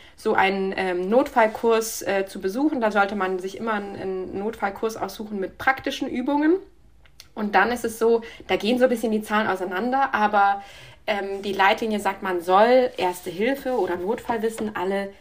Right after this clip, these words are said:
zwei bis elf Monate auffrischen. Aus unserer Erfahrung nach sagen wir, so alle drei, vier Monate sollte man die Basics, ähm,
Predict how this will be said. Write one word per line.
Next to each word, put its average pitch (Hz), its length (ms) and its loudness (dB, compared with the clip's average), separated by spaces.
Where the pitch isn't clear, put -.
zwei 170 380 -6
bis 180 200 -8
elf 180 360 0
Monate 175 460 -2
auffrischen. - 600 -8
Aus 180 180 2
unserer 240 220 2
Erfahrung 220 460 6
nach 226 240 2
sagen 202 320 0
wir, 202 240 2
so 190 100 0
alle 214 500 4
drei, 208 360 0
vier 208 240 -2
Monate 196 420 -2
sollte 208 360 4
man 196 380 -4
die 180 100 -2
Basics, 285 760 0
ähm, 196 560 0